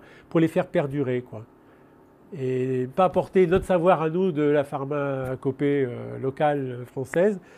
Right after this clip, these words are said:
pour leur dire, « Ouais, prenez ça, la corse de saule, c'est vachement bon. » Eux, ils ont tout ce qu'il faut sur place et tout ça et tout. Et donc, ça marche, quoi. Et donc, il faut, un village, par exemple, va faire un jardin médicinal, quoi. Et, euh,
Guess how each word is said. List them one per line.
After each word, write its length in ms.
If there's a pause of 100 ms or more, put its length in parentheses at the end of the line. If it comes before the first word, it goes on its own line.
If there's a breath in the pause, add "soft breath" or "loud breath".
(220 loud breath)
pour 120
leur 120
dire, « 220
Ouais, 100
prenez 280
ça, 200
la 240
corse 260
de 100
saule, 220
c'est 100
vachement 260
bon. » 200 (640 loud breath)
Eux, 80
ils 80
ont 80
tout 120
ce 60
qu'il 100
faut 120
sur 200
place 280
et 40
tout 120
ça 140
et 100
tout. 280
Et 80
donc, 220
ça 140
marche, 400
quoi. 180
Et 40
donc, 160
il 60
faut, 220 (280 loud breath)
un 80
village, 360
par 120
exemple, 100
va 80
faire 180
un 60
jardin 380
médicinal, 580
quoi. 180 (1080 loud breath)
Et, 320
euh, 1120